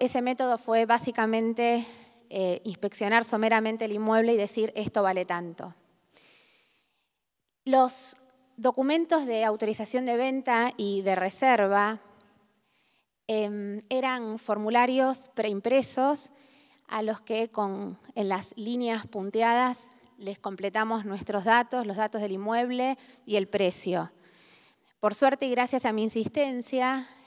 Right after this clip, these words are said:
en la bendita cláusula de observaciones particulares incluimos la condición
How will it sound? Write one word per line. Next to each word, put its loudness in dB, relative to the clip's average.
en -6
la 0
bendita -2
cláusula 0
de 0
observaciones -2
particulares 0
incluimos 0
la 0
condición 0